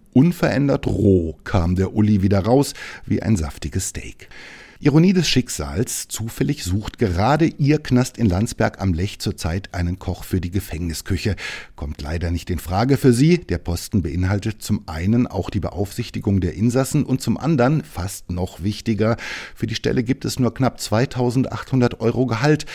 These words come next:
Dafür haben Sie früher gerade mal ein Hors d'oeuvre serviert. Jetzt also vorbestraft, lieber Herr Schubeck, aber damit kommen Sie sicher klar. So ein paar Flecken auf der weißen Weste, daran seid ihr Köche doch gewohnt.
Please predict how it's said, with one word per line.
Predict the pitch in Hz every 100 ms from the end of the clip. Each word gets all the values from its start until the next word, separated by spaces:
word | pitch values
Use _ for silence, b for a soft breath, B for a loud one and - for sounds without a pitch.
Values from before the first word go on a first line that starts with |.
| B B
Dafür | - 110 -
haben | 101 95
Sie | 90
früher | - 98 95
gerade | 87 85 78 85 90
mal | 87 90
ein | 92 87 -
Hors | 80
d'oeuvre | 80 82 101 - 80
serviert. | 87 80 87 85 - - B B B B
Jetzt | 110 107 - -
also | 101 101
vorbestraft, | 101 104 101 95 95 92 -
lieber | 110
Herr | 92 101
Schubeck, | 113 113 - B B
aber | - 117 117 -
damit | 113 110 120 -
kommen | - 107 101
Sie | 95
sicher | 87 - 78
klar. | - 104 113 B B
So | -
ein | 65
paar | - 69
Flecken | - 76 - 87
auf | 76
der | 82 78
weißen | 85 85 80
Weste, | 87 - - 98
daran | 92 87 95
seid | 92 95
ihr | 95
Köche | 95 95 117
doch | 101 -
gewohnt. | 120 117 143 101